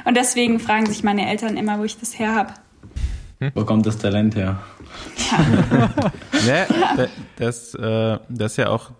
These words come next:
Speaker 3: äh, quasi dein Ruf, ne? Dass du so super teilweise schon übermotiviert bist, so, wenn man's jetzt mal so <laughs> sagen kann, ähm,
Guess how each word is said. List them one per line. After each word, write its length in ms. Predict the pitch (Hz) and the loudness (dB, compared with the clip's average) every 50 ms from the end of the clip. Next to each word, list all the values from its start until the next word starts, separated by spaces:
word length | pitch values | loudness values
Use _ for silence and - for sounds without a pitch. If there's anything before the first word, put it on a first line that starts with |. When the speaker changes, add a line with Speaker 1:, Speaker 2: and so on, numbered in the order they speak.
| - - | -20 -20
Speaker 3:
äh, 340 | - - 147 120 98 98 101 | -16 -10 -6 -4 -2 -2 -4
quasi 300 | - - - 110 107 107 | -4 -2 0 0 0 2
dein 160 | 107 101 95 | 2 2 0
Ruf, 340 | 98 - 151 151 120 - - | 0 0 0 0 0 -2 -2
ne? 140 | - 113 113 | -4 -2 -2
Dass 180 | 113 95 - - | -2 -2 -2 -2
du 80 | 98 | -2
so 160 | 92 98 95 90 - - - - _ _ _ - | -2 -2 -2 -2 -4 -12 -16 -20 _ _ _ -10
super 680 | 104 98 117 - - 113 101 98 101 98 98 98 - - - _ _ _ _ _ _ _ _ _ _ | -8 -8 -6 -4 -2 0 0 2 0 0 0 -2 -4 -8 -12 _ _ _ _ _ _ _ _ _ _
teilweise 380 | - - 113 107 101 101 101 101 | -2 -2 0 2 0 0 -2 -2
schon 420 | - 110 101 95 95 92 - - - _ - | -2 0 0 0 0 -2 -4 -6 -12 _ -4
übermotiviert 640 | - 151 156 117 98 101 - - 95 85 92 90 - | 0 0 0 2 0 -2 -4 -4 -6 -4 -4 -6 -4
bist, 280 | - 110 139 - - - _ _ | -4 -6 -6 -8 -10 -18 _ _
so, 80 | - 90 - | -12 -10 -8
wenn 160 | - - 95 90 | -6 -4 -2 -2
man's 140 | 92 92 - | -2 -2 -4
jetzt 220 | 98 95 - - | -4 -6 -2 2
mal 80 | 107 101 | 2 2
so 120 | - - | 4 2
<laughs> 100 | 92 87 87 | 0 0 -2
sagen 280 | 85 87 87 95 98 | -2 -2 -4 -6 -8
kann, 300 | - - 98 98 123 147 - - - - - - - - - - - - | -4 -2 -2 0 -2 -4 -6 -10 -16 -16 -16 -16 -16 -18 -18 -8 -2 0
ähm, 460 | 92 95 95 92 92 92 92 90 | 2 2 2 2 2 2 2 0